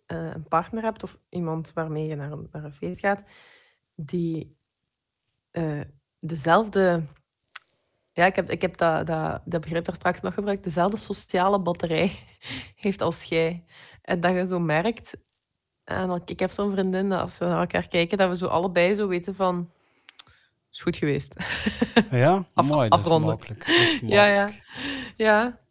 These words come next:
Speaker 1: Of toch als je, allee, een partner die dat van u ziet, van, "Oei, <laughs> we hebben nog ongeveer een half uur voor het," <laughs> voor dat, ja.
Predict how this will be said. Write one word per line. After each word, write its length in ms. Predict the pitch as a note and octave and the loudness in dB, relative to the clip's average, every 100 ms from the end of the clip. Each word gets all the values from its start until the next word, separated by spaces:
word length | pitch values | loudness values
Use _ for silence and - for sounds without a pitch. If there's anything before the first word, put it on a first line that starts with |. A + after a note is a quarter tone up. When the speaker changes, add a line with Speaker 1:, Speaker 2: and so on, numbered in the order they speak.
| _ _ | _ _
Speaker 1:
Of 200 | - G3 | -4 -2
toch 220 | G#3+ G#3+ | -4 -4
als 300 | - G3+ F#3+ | -2 -2 -2
je, 100 | - | -4
allee, 340 | F#3 F3+ E3 D#3 _ _ _ _ - | -2 0 -2 -4 _ _ _ _ -10
een 200 | F3 - | -8 2
partner 520 | F3+ G#3 A#3+ A#3+ F3+ | 2 2 -6 -8 -6
die 120 | F#3+ | -2
dat 260 | F3+ E3 - _ _ _ _ _ _ _ _ | 0 -2 -4 _ _ _ _ _ _ _ _
van 240 | - F3 E3+ | -6 -4 -2
u 100 | E3 | -4
ziet, 320 | E3 F#3+ - | -8 -10 -16
van, 300 | F3+ F3 E3 - | -6 -4 -4 -6
"Oei, 280 | E3 D3+ C3+ _ _ _ _ | -8 -8 -10 _ _ _ _
<laughs> 240 | - F3+ - G3 - - | -12 -10 -10 -12 -14 -4
we 0 | |
hebben 220 | G3 F#3+ | 0 2
nog 120 | F#3+ G3 | 0 -2
ongeveer 300 | F#3 F3+ F3+ | -4 -2 -2
een 80 | |
half 320 | F#3 G3+ B3+ A#3 | 0 2 2 0
uur 220 | A#3+ B3 | -6 -6
voor 240 | F#3+ G3 G3+ | -4 -4 -4
het," 180 | G#3 | -2
<laughs> 60 | A#3 - - - - _ - C#4+ - C4 - - - _ _ _ _ _ _ _ - G#4+ F4+ D4+ C4+ B3+ A3 | -4 -4 -8 -10 -10 _ -10 -10 -4 -6 -6 -14 -14 _ _ _ _ _ _ _ -2 0 0 -6 -10 -12 -14
voor 220 | - A#3 A3 | -4 -2 -2
dat, 280 | G#3+ G#3+ | -2 -4
ja. 340 | G#3+ F#3 F#3 | -6 -4 -4